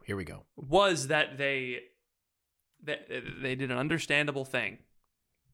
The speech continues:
Speaker 2: from an outside
Speaker 1: Killing,
Speaker 2: perspective.
Speaker 1: killing God?
Speaker 2: No, no, no, no. Before that.
Speaker 1: No, no. Oh. <laughs>
Speaker 2: No, no, no, no.
Speaker 1: Yeah.
Speaker 2: They, they were like, "We don't have a temple, so
Speaker 1: Mm-hmm.
Speaker 2: we're going to establish the home as the temple,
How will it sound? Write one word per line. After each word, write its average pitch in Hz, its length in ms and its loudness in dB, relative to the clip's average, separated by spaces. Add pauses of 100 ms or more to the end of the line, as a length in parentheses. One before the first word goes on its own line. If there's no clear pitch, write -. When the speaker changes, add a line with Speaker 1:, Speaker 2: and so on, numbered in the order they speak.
(200)
Speaker 2:
from 123 120 -6
an 123 80 4
outside 131 340 6
Speaker 1:
Killing, 120 220 2
Speaker 2:
perspective. 117 360 0 (220)
Speaker 1:
killing 110 300 -2
God? 104 340 -2
Speaker 2:
No, 135 140 0
no, 127 140 0
no, 110 220 -6
no. 101 240 -12
Before 117 300 -4
that. - 160 -10
Speaker 1:
No, 87 280 -6
no. 78 120 -12 (160)
Oh. 85 240 -4
<laughs> - 60 10 (640)
Speaker 2:
No, 143 180 2
no, 113 160 -4
no, 98 200 -14
no. - 100 -16 (580)
Speaker 1:
Yeah. - 120 -6 (180)
Speaker 2:
They, 156 440 6
they 143 140 6
were 147 100 4
like, 135 140 6
"We 127 120 4
don't 127 100 0
have 117 120 2
a 110 60 -6
temple, 170 580 4 (580)
so 127 540 6
Speaker 1:
Mm-hmm. 127 100 -10
Speaker 2:
we're 127 120 2
going 123 440 4
to 120 400 -2
establish 120 720 0
the 110 120 -4
home 139 400 2
as 127 140 0
the 113 100 -8
temple, 143 520 2